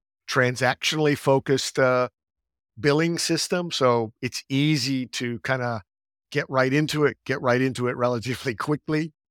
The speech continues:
see if it fits, and then let it grow as you deploy it and more and more. And now we use it for everything. So we, we use it for safety compliance. We do all of our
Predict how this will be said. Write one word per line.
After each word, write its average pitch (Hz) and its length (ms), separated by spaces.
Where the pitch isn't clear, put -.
see 147 260
if 139 140
it 127 120
fits, - 500
and 139 220
then 131 200
let 123 200
it 113 140
grow 120 440
as 113 300
you 107 80
deploy 107 460
it 104 200
and 104 160
more 107 220
and 107 80
more. 107 120
And 131 160
now 160 220
we 156 160
use 127 260
it 127 160
for 110 500
everything. 117 480
So 110 300
we, 135 600
we 127 180
use 123 400
it 120 180
for 110 680
safety 143 440
compliance. 147 960
We 120 220
do 110 300
all 123 260
of 123 180
our 110 480